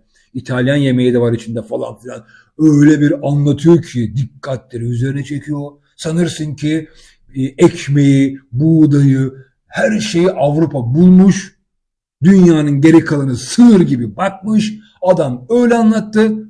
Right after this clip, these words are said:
Mehmet Yalçınkaya bugün, bugün günlerden saray mutfağı. Bu kadar. Anlatsana saray mutfağı. Mezopotamya'nın,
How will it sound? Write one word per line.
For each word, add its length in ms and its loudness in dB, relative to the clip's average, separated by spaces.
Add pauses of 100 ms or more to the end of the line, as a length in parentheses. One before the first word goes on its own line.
(320)
Mehmet 300 2
Yalçınkaya 600 -2
bugün, 520 -4 (340)
bugün 440 4
günlerden 840 0
saray 400 0
mutfağı. 340 -12 (340)
Bu 60 -10
kadar. 240 -14 (1600)
Anlatsana 800 0 (440)
saray 500 -4
mutfağı. 480 -10 (1120)
Mezopotamya'nın, 1120 -4